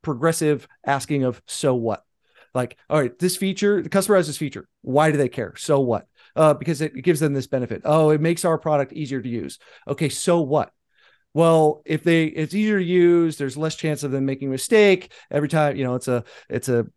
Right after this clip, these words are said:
order entry system. And each time there's a, a poor entry, it costs the company, you know, ten thousand dollars of rework, right? And we change the error rate from, you know, ninety percent to ninety-seven percent, whatever it might be, right? And now you have a quantified,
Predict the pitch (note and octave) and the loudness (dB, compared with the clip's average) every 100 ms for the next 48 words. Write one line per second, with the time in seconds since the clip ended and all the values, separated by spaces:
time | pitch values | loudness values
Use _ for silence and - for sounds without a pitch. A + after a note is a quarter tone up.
0 | - E3 D#3 D3 F#3 - G3 E3+ F3+ F#3 | 0 4 6 6 4 2 0 2 0 2
1 | E3+ C#3+ C#3+ C3+ D3+ C#3+ C3 C3+ B2+ - | 0 0 -2 -2 -2 -2 -4 -4 -6 -6
2 | B2+ - D#3 C#3 E3+ E3+ D#3 C3 C#3+ C#3 | -8 -2 2 4 2 2 2 0 -2 -4
3 | - B2+ C#3+ C3 C3+ C3 B2 - C3 A#2+ | -6 -8 -8 -4 -4 -4 -4 -6 -4 -4
4 | A#2+ - _ _ - C#3 C3+ C3 B2 B2+ | -6 -10 _ _ -4 0 0 0 0 0
5 | B2 A#2+ A#2+ F3+ G3+ E3+ D#3+ - C#3+ C#3 | 2 0 -2 0 2 2 2 0 -2 0
6 | C3 B2 C#3 C3 _ - C#3+ C3+ A2 C3 | -2 -4 -8 -10 _ -8 -4 -4 -2 -4
7 | - C3+ C3 B2 B2+ - C#3+ B2+ B2 A#2+ | 0 0 0 0 -2 -4 -2 0 -2 -4
8 | - - C3+ A2+ - - D#3 D3 D3+ C#3+ | -14 -10 -6 -4 -6 -6 0 2 0 -2
9 | C#3 C3 C#3+ B2+ B2+ - - B2+ B2 B2 | -4 -4 -4 -4 -8 -8 -4 -2 0 -2
10 | A#2+ B2 A#2+ A#2 A2+ - - - A#2 A#2+ | -2 -4 -4 -6 -8 -10 -8 -6 -4 -6
11 | A#2 A#2 E2+ - B2+ A#2+ A2+ A2 B2+ D2 | -8 -10 -10 -6 -6 -6 -6 -8 -8 -6
12 | C#3 - D3 C#3+ C#3 C#3 C3+ C3+ - C#3+ | -4 -4 -6 -4 -4 -4 -6 -6 -6 -4
13 | C#3+ C#3 C3 | -2 -2 -2